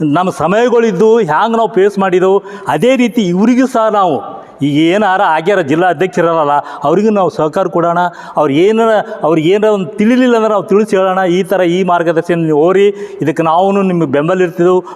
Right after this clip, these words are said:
ಪಕ್ಷ ಸಂಘಟನೆ ಮಾಡಿದ್ರೆ ನಾವು ಇರ್ತಿದ್ದೆವು, ಪಕ್ಷ ಇರ್ತದ." ಮ್ಯಾಲೆ ನೋಡ್ರು, ದೇವೇಗೌಡರದು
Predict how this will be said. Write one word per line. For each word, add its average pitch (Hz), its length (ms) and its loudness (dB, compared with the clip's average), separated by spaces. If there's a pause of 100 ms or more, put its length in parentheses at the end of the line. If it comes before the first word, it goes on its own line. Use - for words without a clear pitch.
ಪಕ್ಷ 165 220 -4
ಸಂಘಟನೆ 175 460 -4
ಮಾಡಿದ್ರೆ 165 300 -2
ನಾವು 143 220 2
ಇರ್ತಿದ್ದೆವು, 170 520 0 (200)
ಪಕ್ಷ 151 260 -4
ಇರ್ತದ." 175 380 0 (420)
ಮ್ಯಾಲೆ 190 220 0
ನೋಡ್ರು, 185 300 0 (460)
ದೇವೇಗೌಡರದು 185 840 2